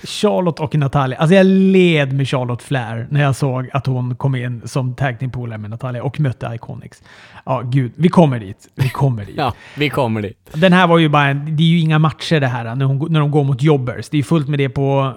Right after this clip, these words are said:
Speaker 1: på Raw också. Jag tycker det är skit att se.
Speaker 2: Mm.
Speaker 1: Jag gillar när hon drar på sin women's right och, och, eh,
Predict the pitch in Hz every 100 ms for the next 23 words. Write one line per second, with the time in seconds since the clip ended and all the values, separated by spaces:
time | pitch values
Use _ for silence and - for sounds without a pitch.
0 | 143 151 147 147 156 - - 123 131 131
1 | 131 - - 156 131 143 - 143 123 143
2 | - - - 113 160 175 190 170 160 175
3 | 180 180 175 170 160 139 151 147 135 131
4 | 147 131 123 - 151 131 123 120 117 -
5 | 139 127 - _ 127 117 110 104